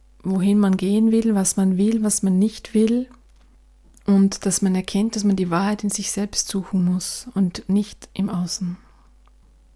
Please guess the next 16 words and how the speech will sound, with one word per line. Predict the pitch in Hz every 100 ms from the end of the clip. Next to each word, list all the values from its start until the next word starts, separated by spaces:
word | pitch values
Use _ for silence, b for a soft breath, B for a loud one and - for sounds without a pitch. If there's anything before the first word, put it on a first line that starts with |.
| _ _ _ _ _ _ _ -
Wie | 208
einem | 208 196
das | 190
gelingen | 196 185 254 339 233
kann, | - 185 180
dass | 185 -
man | 190
diese | 185 -
Naturgesetze | 190 190 - 226 220 - 202 -
immer | 202 202 214
mehr | 208
verinnerlicht, | 208 - 202 226 220 247 -
dass | 208 -
man | 196
sich | 196 208
von | - 196